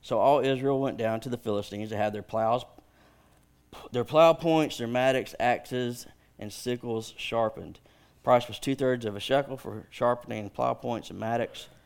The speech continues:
and a third of a shekel for sharpening forks and axes, and for repointing goads." 'Cause everybody knows if you got a goad, you need to have it repointed, right? You got your goads at the house, you need to have 'em repointed. So,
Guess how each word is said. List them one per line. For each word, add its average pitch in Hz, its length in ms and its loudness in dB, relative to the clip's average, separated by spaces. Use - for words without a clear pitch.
and 110 80 -6
a 110 40 -4
third 156 240 4
of 151 60 4
a 139 60 0
shekel 135 420 4
for 113 160 -8
sharpening 120 480 0
forks - 380 -4
and 113 100 -4
axes, 110 540 -6
and 110 140 -8
for 110 140 -4
repointing 107 800 -6
goads." 95 560 -6
'Cause 131 120 -14
everybody 107 440 -4
knows 107 300 -2
if 98 100 -12
you 104 60 -10
got 110 220 -2
a 110 40 -6
goad, 101 480 -4
you 104 80 -12
need 104 120 -4
to 101 60 -4
have 101 180 -2
it 95 80 -8
repointed, 98 520 -10
right? 107 300 0
You 104 100 -14
got 104 200 -2
your 104 80 -8
goads 113 280 2
at 110 100 -6
the 110 80 -4
house, 117 320 4
you 104 60 -8
need 110 120 0
to 107 80 0
have 107 140 4
'em 104 120 -6
repointed. 98 440 -6
So, 131 320 6